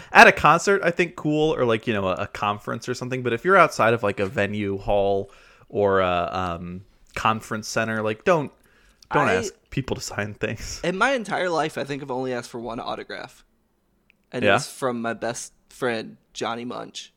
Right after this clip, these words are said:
Speaker 2: who plays in the band Greyhaven. Because, uh, um, a girl I was dating,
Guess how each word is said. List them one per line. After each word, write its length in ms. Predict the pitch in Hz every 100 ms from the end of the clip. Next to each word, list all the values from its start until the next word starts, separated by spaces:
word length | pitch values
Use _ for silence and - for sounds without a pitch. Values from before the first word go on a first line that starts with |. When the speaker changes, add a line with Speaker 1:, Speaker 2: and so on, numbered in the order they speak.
| _
Speaker 2:
who 140 | -
plays 240 | 120 120
in 60 | 123
the 40 | 113
band 200 | 110 -
Greyhaven. 680 | 107 101 117 - - - 127 _ _ _ _ _ _ -
Because, 440 | 120 131 113 113
uh, 240 | 110 107 - _
um, 500 | 127 - 123 98 110 -
a 100 | 123
girl 200 | 123 117
I 40 |
was 120 | 110
dating, 440 | - 107 104 104